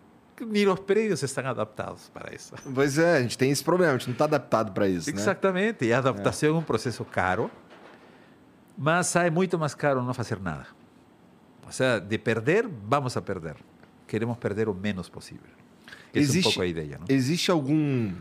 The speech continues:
Speaker 2: existe alguma área do, algum país, alguma área do mundo que, que leva a sério, eh, a agenda ambiental, cara?
Speaker 1: Olha, No caso dos Países Bajos,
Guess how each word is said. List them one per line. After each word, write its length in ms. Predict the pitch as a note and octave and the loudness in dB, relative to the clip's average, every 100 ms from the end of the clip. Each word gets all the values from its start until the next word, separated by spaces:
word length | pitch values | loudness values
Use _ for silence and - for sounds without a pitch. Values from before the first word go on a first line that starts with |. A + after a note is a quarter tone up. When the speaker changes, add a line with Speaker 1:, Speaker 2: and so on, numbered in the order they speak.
| - - - - - - | -12 -20 -20 -20 -18 -8
Speaker 2:
existe 180 | A#2+ D3 | -2 0
alguma 280 | C#3+ D3+ | 2 2
área 280 | G#2+ A#2+ C3 | 4 4 2
do, 100 | G#2 G#2 | 2 0
algum 180 | G#2+ | 0
país, 420 | A#2+ G2+ G2 A#2 G2 | 2 2 4 4 2
alguma 220 | G2 G#2+ | 0 2
área 180 | G#2+ G#2+ | 2 2
do 100 | G#2 | 0
mundo 320 | G2 G#2+ G#2+ | -2 -2 -4
que, 400 | - G#2+ G2+ E2+ - - - - | -2 2 2 0 -4 -20 -20 -10
que 120 | - | -2
leva 320 | F#2+ G#2 A2+ | 2 4 2
a 20 | G#2 | 0
sério, 600 | - - A2 A#2 G2+ D#2 - - - - | 0 2 2 4 2 0 -8 -20 -12 -4
eh, 160 | F#2+ | -4
a 180 | - F#2 | 0 0
agenda 360 | F#2 F2+ G#2 G2 | 2 2 2 2
ambiental, 600 | F#2 F#2 E2+ E2 A2 C3+ | 2 2 0 0 2 2
cara? 400 | B2+ E2 D2+ D2+ - - - - - - _ - - - - - - - - - - - - | 0 -2 -4 -8 -16 -20 -20 -20 -20 -20 _ -20 -20 -20 -20 -20 -20 -20 -20 -20 -20 -20 -6
Speaker 1:
Olha, 400 | D3 C#3 G2 E2+ - - - - - - - - - - - - | 0 0 0 -4 -8 -14 -14 -14 -16 -18 -20 -20 -20 -20 -20 -18
No 180 | D3+ F#3 | -8 -4
caso 300 | - A3+ A3 | 0 2 4
dos 140 | F#3+ - | 2 2
Países 460 | D#3 E3 - D3+ | 2 2 2 0
Bajos, 600 | C3 C3+ C3 C3+ A#2+ - | 2 0 0 -4 -8 -10